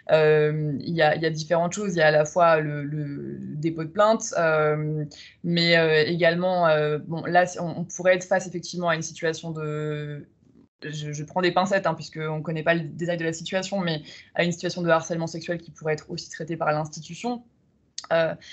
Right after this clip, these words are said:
de toute manière, euh, dans cette situation-là, euh, il va falloir, euh, prendre des, des mesures pour, euh, faire en sorte que, euh, ça ne se reproduise pas. Donc, euh, est-ce que ce serait pas l'accompagner pour trouver un autre contrat d'apprentissage,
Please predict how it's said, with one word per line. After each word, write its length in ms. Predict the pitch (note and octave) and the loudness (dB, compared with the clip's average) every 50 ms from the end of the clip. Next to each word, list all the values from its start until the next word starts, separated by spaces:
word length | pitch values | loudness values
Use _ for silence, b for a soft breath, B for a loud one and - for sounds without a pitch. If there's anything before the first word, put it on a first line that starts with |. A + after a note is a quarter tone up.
| B B B B | B B B B
de 60 | F3+ F3 | -6 -6
toute 180 | - F3 - | -6 -4 0
manière, 340 | F#3+ F#3 G3 G#3 G#3+ G#3+ G3 | 0 2 4 6 6 6 6
euh, 240 | F3+ E3+ E3 E3 E3+ | 6 6 6 4 2
dans 220 | E3+ E3 F3+ F3+ | 0 -2 -2 -4
cette 120 | - F#3 E3+ | -4 -8 -14
situation-là, 800 | - E3 - - E3 E3 D#3+ E3+ E3+ F#3 G#3 G#3+ G#3 F#3+ F3 | -14 -14 -6 -4 -4 -4 -4 -4 -2 2 4 6 6 6 4
euh, 260 | E3 D#3+ D#3+ D#3 D3+ A2 - | 4 2 0 0 -2 -2 -4
il 160 | F3 E3+ E3 | -8 -8 -2
va 140 | E3 E3 D#3+ | -2 -2 -2
falloir, 440 | F3 D#3+ E3 E3 F3 F3+ F#3 F3 | -2 -4 -2 2 4 4 4 4
euh, 140 | E3 D#3 D#3 | 0 -2 -2
prendre 300 | D#3 - - F3+ F3 F3 | -4 -6 -6 -4 -4 -2
des, 160 | E3+ E3+ E3 | -2 -2 -2
des 100 | E3 E3+ | -2 -2
mesures 400 | E3+ E3+ E3+ F3 E3+ G3 G3+ G3 | -2 -2 -2 -4 -2 -4 -6 -6
pour, 240 | - - - F3 F3 | -8 -12 -4 0 2
euh, 300 | E3+ D#3+ D#3+ D#3+ D#3+ D#3 | 2 2 2 2 0 -2
faire 180 | D#3 F#3 F3 D#3+ | 0 0 2 2
en 80 | E3 | 2
sorte 240 | E3 - G3 G3 - | 0 -2 -4 -4 -6
que, 340 | - - E3+ D#3+ D#3+ D#3 D#3 D#3 B B B B B - | -8 -6 -4 -2 -2 -4 -6 -8 B B B B B -2
euh, 140 | D#3+ D#3+ D#3+ | 0 0 0
ça 120 | D3 F3+ | 0 0
ne 60 | E3 E3+ | -2 -2
se 100 | E3 F3 | 0 0
reproduise 480 | E3+ E3+ E3 E3+ - F#3 F3+ F#3+ F#3 | 0 0 0 -2 -4 -2 -2 -2 -2
pas. 220 | - B3 A#3 A#3 G3 | 2 4 4 4 4
Donc, 240 | F3 F3 E3+ F3 | 4 -2 -2 0
euh, 100 | F3 E3+ | 2 4
est-ce 220 | E3 D#3+ E3 D#3+ - | 4 4 2 0 -4
que 100 | - F3+ | -8 -8
ce 100 | - F3 | -8 -8
serait 160 | - - D#3+ | -6 -6 0
pas 120 | F3 F3 | 0 4
l'accompagner 440 | E3+ E3+ E3+ E3+ D3+ E3 E3 F3+ F#3+ | 2 2 2 0 -4 -2 -2 -2 -4
pour 140 | G3 F#3 - | -4 -8 -12
trouver 240 | - - F3 E3+ F3+ | -10 -6 0 2 2
un 160 | E3+ E3 E3 | 2 2 0
autre 240 | F3 E3+ - - D#3 | -2 -4 -4 -8 -8
contrat 300 | - E3+ E3 - E3+ E3 | -6 -6 -6 -4 0 0
d'apprentissage, 760 | E3 D#3 - E3+ E3+ E3+ - E3+ - A3+ A3+ A3+ G#3+ F#3+ | 0 0 0 -4 -6 -6 -6 2 4 6 6 6 6 4